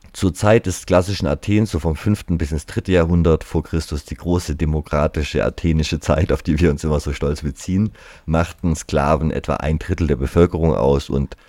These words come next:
natürlich, muss ich euch nicht sagen, hatten die keinen Anteil an der Demokratie. Du musstest quasi ja Vollbürger sein und deine Eltern mussten aus Athen stammen und so.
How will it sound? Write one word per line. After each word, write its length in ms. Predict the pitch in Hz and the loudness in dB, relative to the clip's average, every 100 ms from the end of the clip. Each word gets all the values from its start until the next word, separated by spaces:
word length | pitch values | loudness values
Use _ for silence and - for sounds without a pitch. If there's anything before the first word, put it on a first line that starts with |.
| _ - | _ -10
natürlich, 400 | 76 - 80 71 | -8 -2 -2 0
muss 200 | 80 73 | -2 0
ich 100 | 52 | 0
euch 160 | 55 69 | 0 -2
nicht 160 | 65 | -4
sagen, 340 | - 64 65 67 | -2 -2 -2 -4
hatten 220 | - 67 | -4 -6
die 120 | - | -8
keinen 340 | - 69 65 | -6 -4 -4
Anteil 460 | - 69 - 50 50 | -4 -6 -6 -6 -6
an 100 | - | -6
der 100 | 52 | -6
Demokratie. 680 | - 67 71 - - - - - - _ _ _ | -6 -6 -6 -10 -8 -10 -10 -18 -20 _ _ _
Du 80 | 71 | -4
musstest 400 | 73 71 76 - | -4 -2 -4 -4
quasi 280 | 71 69 67 | -2 -2 -2
ja 80 | 65 | -2
Vollbürger 580 | - 87 85 82 80 | 2 2 2 2 2
sein 320 | 71 71 73 65 | 2 0 0 -2
und 80 | |
deine 160 | 69 73 | -4 -2
Eltern 300 | 71 80 71 | -2 -2 -2
mussten 240 | 69 - | -4 -4
aus 180 | - - | -4 -4
Athen 300 | 69 76 69 | -6 -4 -4
stammen 340 | - 64 65 65 | -4 -4 -4 -6
und 140 | 65 | -6
so. 260 | 65 64 | -6 -6